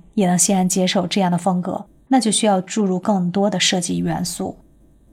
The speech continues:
毕竟空间设计师呢，就是来解决问题的嘛。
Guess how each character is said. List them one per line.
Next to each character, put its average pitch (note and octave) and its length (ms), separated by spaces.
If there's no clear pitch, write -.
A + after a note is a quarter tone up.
毕 B3 180
竟 F#3+ 300
空 G#3 180
间 G#3+ 160
设 G#3+ 220
计 F3+ 100
师 G#3 280
呢， F3+ 120
就 F#3+ 120
是 F#3 60
来 E3+ 100
解 E3+ 120
决 E3 160
问 F3+ 220
题 - 160
的 - 80
嘛。 - 240